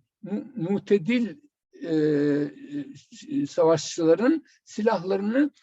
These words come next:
bırakmalarına yetmedi ve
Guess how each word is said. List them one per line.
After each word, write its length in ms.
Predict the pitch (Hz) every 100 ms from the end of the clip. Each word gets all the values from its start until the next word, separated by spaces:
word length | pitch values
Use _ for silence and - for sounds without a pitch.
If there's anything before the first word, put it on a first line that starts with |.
| _
bırakmalarına 920 | 147 185 202 - 214 202 196 214 254 226
yetmedi 720 | 180 208 - 127 123 247 311 _ _ _ _ _ 208
ve 220 | 254